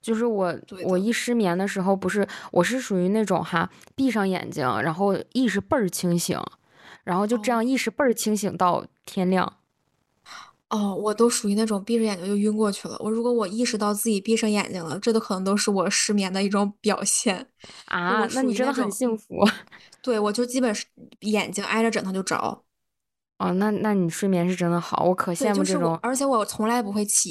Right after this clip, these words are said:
Speaker 2: 夜，从来不会被什么东西吵醒。
Speaker 1: 哦，我，我倒是挺容易起夜的。 <laughs>
Speaker 2: 就是，就是比如说晚上如果我把手机放下，然后闭上眼睛，我突然意识到自己在闭上眼睛，那就是我觉得我的睡眠可能出现了问题。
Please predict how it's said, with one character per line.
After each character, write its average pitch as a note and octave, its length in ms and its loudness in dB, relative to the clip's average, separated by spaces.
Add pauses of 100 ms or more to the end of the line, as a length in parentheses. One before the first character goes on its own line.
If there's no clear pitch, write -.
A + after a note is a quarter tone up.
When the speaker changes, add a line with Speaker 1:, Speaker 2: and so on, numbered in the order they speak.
(140)
Speaker 2:
夜， F#3 180 0
从 - 180 -2
来 A3 140 2
不 G#3+ 80 -2
会 G#3 100 2
被 G#3+ 120 2
什 G3+ 100 0
么 F#3+ 80 0
东 G3+ 140 0
西 G3+ 80 0
吵 - 260 -4
醒。 - 260 -4 (720)
Speaker 1:
哦， F#3+ 180 0
我， F#3 200 2
我 F3+ 240 0
倒 G3+ 200 0
是 G3 140 -2
挺 F#3+ 160 -2
容 E3+ 140 2
易 F3 80 2
起 - 240 -6
夜 F3 120 -2 (120)
的。 F#3 100 0 (440)
<laughs> - 500 -16
Speaker 2:
就 D4 100 2
是， A#3+ 340 0
就 C4+ 140 -2
是 C4+ 100 -2
比 A#3+ 140 -2
如 G#3 140 0
说 A#3+ 320 0
晚 G3+ 240 0
上 G3+ 160 0
如 G3+ 120 0
果 A3 120 0
我 G#3 100 4
把 G3+ 140 0
手 G3+ 120 -4
机 F#3 140 -4
放 G3+ 260 0
下， G3 80 -2
然 F#3 120 -4
后 G3 100 0
闭 G#3+ 180 2
上 G3+ 140 2
眼 G3 240 0
睛， F3+ 160 -8
我 F#3+ 80 -2
突 - 160 -6
然 A3+ 160 2
意 A#3 80 2
识 G#3+ 100 -6
到 G3+ 140 0
自 G3+ 100 -12
己 G#3 120 2
在 G3+ 120 2
闭 A3 140 2
上 G#3+ 160 2
眼 G3 240 0
睛， F3+ 180 -8 (140)
那 A3+ 160 2
就 G#3+ 140 0
是 - 200 2
我 G3+ 200 2
觉 F#3+ 160 -4
得 G3 100 2
我 G3 100 4
的 - 80 -4
睡 G#3 220 -2
眠 F#3 180 -2
可 F#3+ 120 -6
能 F3+ 100 -8
出 - 100 -8
现 G3+ 140 0
了 F#3+ 80 -4
问 G3+ 180 0
题。 - 360 -10